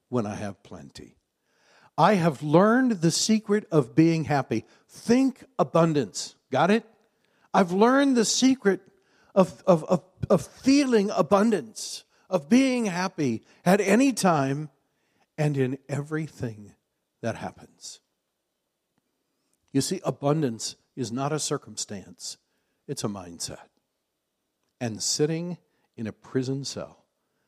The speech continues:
with not another single person in the cell for years,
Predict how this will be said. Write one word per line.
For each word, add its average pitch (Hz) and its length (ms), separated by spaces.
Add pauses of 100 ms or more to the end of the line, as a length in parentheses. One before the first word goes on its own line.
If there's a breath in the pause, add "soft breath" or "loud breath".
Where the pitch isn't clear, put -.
(160)
with 110 240
not 104 240
another 113 400
single 135 380
person 104 500
in 98 180
the 98 100
cell - 320 (600)
for 113 340
years, - 580